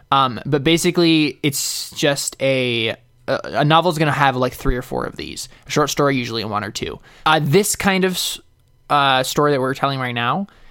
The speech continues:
is a character story. And the way, and what that means, yeah, the underdog sports story, it's a character story. And so we need to keep that in mind when we're plotting this out.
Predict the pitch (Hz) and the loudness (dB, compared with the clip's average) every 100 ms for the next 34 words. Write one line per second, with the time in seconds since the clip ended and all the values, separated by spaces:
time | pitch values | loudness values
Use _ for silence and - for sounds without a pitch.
0 | - - 127 - - 78 - - - - | -10 -4 -2 -2 -4 -4 -6 -12 -12 -16
1 | - _ _ _ _ _ - 131 127 123 | -20 _ _ _ _ _ -4 -2 -2 0
2 | 139 139 139 135 131 113 131 135 131 170 | 0 2 0 -2 -4 -2 -2 2 0 0
3 | 180 202 180 - - _ - 131 127 123 | -2 -4 -4 -6 -8 _ -6 -2 0 0
4 | 117 - 135 - 175 185 202 - - 117 | -2 -2 -8 -2 -2 -2 -6 -8 -4 -4
5 | - - - - - 139 131 139 127 139 | -4 -10 -12 -14 -10 -6 -2 0 0 0
6 | 123 - 139 131 123 127 123 113 110 117 | -2 -4 -2 -2 -2 -2 -2 -2 -4 -10
7 | - 110 62 62 - - - | -6 -4 -4 -6 -8 -6 -8